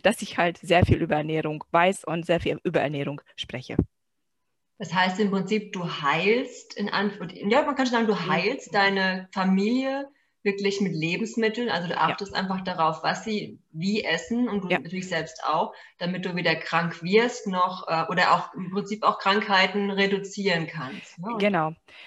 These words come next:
Speaker 1: Natürlich gehen wir auch zum Arzt. Also das, ähm, der Gang zum Arzt ist immer, es gibt, aber es gibt halt so Hausmittel. Und ich finde, dass man Ernährung und die Ernährungsumstellung ja zu den Hausmitteln gehört. Das habe ich ja selber in der Hand.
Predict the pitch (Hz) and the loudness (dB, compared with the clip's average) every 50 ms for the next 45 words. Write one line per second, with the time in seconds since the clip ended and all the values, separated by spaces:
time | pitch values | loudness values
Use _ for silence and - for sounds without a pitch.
0 | - - 175 170 185 180 175 240 233 226 - 196 190 202 220 190 - 170 - - | -14 -8 -2 0 2 4 6 4 4 4 4 2 2 4 4 6 6 6 6 4
1 | - 156 - - 156 160 190 226 240 - - - 156 160 165 175 180 175 160 160 | 2 2 0 2 4 4 4 2 0 -2 -2 -4 -4 -2 0 0 0 2 2 2
2 | 165 - - - 160 165 156 160 - - - _ _ _ _ _ _ - 185 180 | 0 0 0 0 0 0 0 -2 -6 -10 -14 _ _ _ _ _ _ 4 6 6
3 | 175 190 202 226 233 - - 214 170 127 170 180 185 185 - - 190 - - 202 | 6 4 4 4 0 -4 -4 -2 2 4 4 4 4 2 0 -4 -6 -2 -2 0
4 | 208 196 196 185 147 170 - - 226 208 - _ - - _ _ _ _ _ _ | 2 4 4 4 4 2 0 -4 -6 -6 -6 _ -20 -20 _ _ _ _ _ _
5 | _ - - 185 226 269 294 269 240 - - 220 - - 220 214 233 233 - - | _ 0 2 4 6 6 6 4 4 0 -2 -2 0 0 2 2 2 0 2 4
6 | 147 175 190 180 - - 147 139 - - 131 127 139 139 - 143 160 160 - - | 4 4 4 2 0 -4 -8 -8 -6 -8 -8 -8 -6 -4 -2 -2 -2 -2 -4 -6
7 | 175 - - - 214 220 220 226 226 240 - - - - - - 180 - - 180 | -6 -4 -2 0 0 2 4 2 2 2 0 -4 -16 -10 -4 -2 -2 -2 0 0
8 | 180 180 175 180 - 151 156 160 175 202 226 240 247 254 254 240 185 170 156 156 | 0 0 0 0 0 -2 0 0 0 2 2 2 2 2 2 0 0 -2 0 0
9 | 151 156 165 160 147 147 151 - - - _ _ _ _ 208 214 240 262 - - | 0 2 0 0 -2 -2 -6 -8 -12 -18 _ _ _ _ 4 4 6 4 2 0
10 | - - 220 220 220 220 220 226 226 - - - - - - 196 208 226 240 - | 0 2 2 2 4 2 2 2 0 -4 -8 -14 -12 -6 0 2 4 4 2 2
11 | 214 196 190 185 196 214 233 - 240 196 202 190 190 180 175 180 196 202 226 262 | 0 0 2 4 4 4 4 2 0 -2 -2 -2 0 0 0 2 4 4 4 4
12 | - - - - 175 180 196 - 160 165 175 185 208 208 208 190 190 175 170 165 | 2 0 0 0 0 2 2 0 0 2 2 2 4 2 2 0 -2 -2 -2 -2
13 | 165 165 160 196 247 370 - | -2 -2 -2 -2 -2 -4 -6